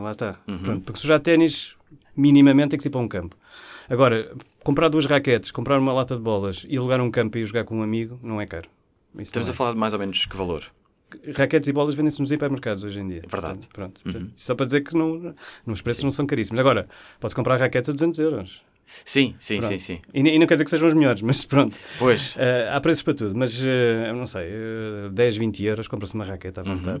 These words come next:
Speaker 1: para começar.
Speaker 2: E as bolas são,
Speaker 1: As
Speaker 2: tipo,
Speaker 1: bolas
Speaker 2: seis euros,
Speaker 1: são, sim,
Speaker 2: oito euros por aí.
Speaker 1: um, um tubo de quatro,
Speaker 2: Exato.
Speaker 1: eh, e depois alugar o campo, não sei, cinco, dez euros,
Speaker 2: Uhum.
Speaker 1: dividir por dois. Isso não é caro.
Speaker 2: Uhum.
Speaker 1: O que é caro depois é quem quiser depois se dedicar-se ao ténis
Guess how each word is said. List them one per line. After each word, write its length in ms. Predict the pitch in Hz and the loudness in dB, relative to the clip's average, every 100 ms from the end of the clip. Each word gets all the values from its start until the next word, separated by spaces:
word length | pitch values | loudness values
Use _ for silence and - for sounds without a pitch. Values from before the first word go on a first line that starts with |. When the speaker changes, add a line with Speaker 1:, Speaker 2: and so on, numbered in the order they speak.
| - | -4
Speaker 1:
para 120 | 120 | -4
começar. 560 | - 107 - 98 95 101 113 | -2 -4 -2 -4 -8 -10 -6
Speaker 2:
E 80 | |
as 60 | 107 | -2
bolas 260 | 113 131 120 | 0 0 -2
são, 140 | 95 | -4
Speaker 1:
As 120 | 107 110 | -4 -2
Speaker 2:
tipo, 100 | 117 | 2
Speaker 1:
bolas 240 | 120 117 | 4 4
Speaker 2:
seis 240 | 110 107 | 4 2
euros, 240 | 107 98 90 | 2 0 0
Speaker 1:
são, 120 | 147 | 2
sim, 140 | 139 131 | 4 2
Speaker 2:
oito 120 | 117 | 0
euros 200 | 113 113 | 0 -2
por 160 | 110 82 | -2 -2
aí. 80 | |
Speaker 1:
um, 40 | 113 | -4
um 40 | |
tubo 240 | 107 123 92 | -2 -2 -4
de 80 | - | -4
quatro, 580 | 120 120 - 110 110 | 0 0 -2 -8 -6
Speaker 2:
Exato. 280 | 107 110 117 | -6 -6 -8
Speaker 1:
eh, 720 | 120 113 110 110 107 110 113 | -8 -6 -6 -8 -10 -12 -12
e 40 | 117 | -12
depois 220 | - 127 | -6 -4
alugar 260 | 131 127 120 | 0 2 2
o 60 | |
campo, 560 | 107 131 131 135 131 123 | 2 0 0 -4 -4 -2
não 140 | 113 | -4
sei, 240 | 110 120 110 | -2 -2 -2
cinco, 380 | - 120 107 107 | -4 -6 -4 -4
dez 240 | 104 95 | -4 -2
euros, 500 | 104 107 107 101 - | -4 -4 -6 -10 -8
Speaker 2:
Uhum. 80 | 113 | -4
Speaker 1:
dividir 300 | 107 113 107 | -2 0 -2
por 160 | - | -6
dois. 320 | 98 104 101 - - - - | -6 -6 -8 -14 -20 -18 -4
Isso 180 | 151 - | -2 -2
não 60 | |
é 80 | 110 | -6
caro. 220 | 92 78 - - | -8 -16 -16 -14
Speaker 2:
Uhum. 200 | 98 90 90 | -12 -12 -14
Speaker 1:
O 40 | - | -2
que 80 | 170 | 0
é 40 | |
caro 240 | 165 160 107 | 4 4 2
depois 380 | - 147 165 | 4 4 4
é 100 | 196 | 0
quem 180 | 190 160 | -2 -2
quiser 260 | 123 113 123 - | -2 0 0 -2
depois 480 | - - 113 101 - | -12 -8 -8 -8 -10
se 180 | - - | -8 -8
dedicar-se 560 | - 131 135 160 165 - | -4 -2 4 6 6 4
ao 60 | 120 | 2
ténis 600 | 135 135 147 180 185 | 2 4 2 0 -6